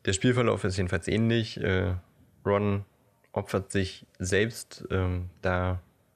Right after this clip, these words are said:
sticht, das ist aber ganz seltsam, die Königin sticht mit ihrem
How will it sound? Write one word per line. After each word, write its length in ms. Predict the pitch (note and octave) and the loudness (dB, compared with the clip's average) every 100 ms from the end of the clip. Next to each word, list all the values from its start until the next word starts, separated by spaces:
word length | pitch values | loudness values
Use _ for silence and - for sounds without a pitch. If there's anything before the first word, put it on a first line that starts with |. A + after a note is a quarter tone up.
| _ _ _ _ _ _ | _ _ _ _ _ _
sticht, 480 | - - - A2+ - | -10 -6 -2 -2 0
das 160 | F#2 E2+ | -2 0
ist 100 | F2 | -2
aber 120 | F2 | 0
ganz 180 | F2+ F2+ | -2 -2
seltsam, 280 | E2+ F2 E2+ - - - - | -2 -4 -6 -12 -16 -10 -2
die 320 | F#2+ F#2 - - _ _ - | 0 0 -4 -14 _ _ -4
Königin 440 | - B2+ C3+ B2+ | 0 2 2 0
sticht 380 | A#2 - C#3 - | 0 -2 -2 -2
mit 140 | A2 | -4
ihrem 240 | F#2+ F#2+ | 0 -2